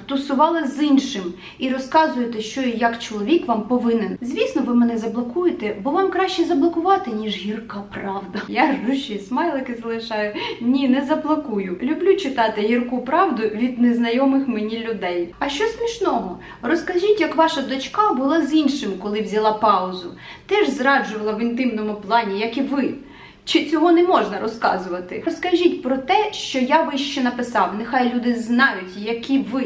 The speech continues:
і ваша дочка вірні дівчатка, які заслуговують на кохання. Ха-ха-ха». Я пишу: «Так ви розкажіть, особливо мені про мене цікаво. Ви самі в коментарях писали, що зраджували,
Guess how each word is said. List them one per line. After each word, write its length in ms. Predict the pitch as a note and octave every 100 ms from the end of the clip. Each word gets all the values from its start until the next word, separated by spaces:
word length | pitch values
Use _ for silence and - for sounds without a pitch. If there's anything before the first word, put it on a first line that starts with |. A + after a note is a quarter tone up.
| -
і 60 | G#3+
ваша 300 | A3 G#3+ G#3+
дочка 600 | F#3+ A#3 - - A3 - - - G#3+
вірні 380 | C#4 C#4 A#3+
дівчатка, 760 | A#3 B3+ - - G3+ - - G3+ - -
які 260 | B3 B3+
заслуговують 800 | A#3+ A#3+ C#4 D4+ G#4+ G#4 F4+ F4
на 100 | D#4+
кохання. 600 | E4+ F4 B3+ G#3+ G3 G3 -
Ха-ха-ха». 800 | - D4 - - D4 - - - - - -
Я 100 | A3+
пишу: 220 | A3 B3
«Так 260 | - D4 -
ви 60 | A#4
розкажіть, 540 | A4 - D4+ B3 -
особливо 680 | A3+ C4+ B3 E4+ G4 E4+ C#4
мені 280 | B3 C4 E4+
про 240 | C#4 C#4
мене 320 | C4+ G#3 F3+ F3
цікаво. 640 | - F#3+ F#3 F3 E3+ F3 -
Ви 220 | D#3 C4
самі 380 | C#4+ C#4 C4+ C#4
в 80 | -
коментарях 640 | G3 F#3+ F#3+ F#3+ B3 C4+ C4
писали, 400 | A#3+ A3 F#3 F3+
що 240 | - G#3
зраджували, 840 | G3 F#3 G3 G#3+ F#3+ - F3 D#3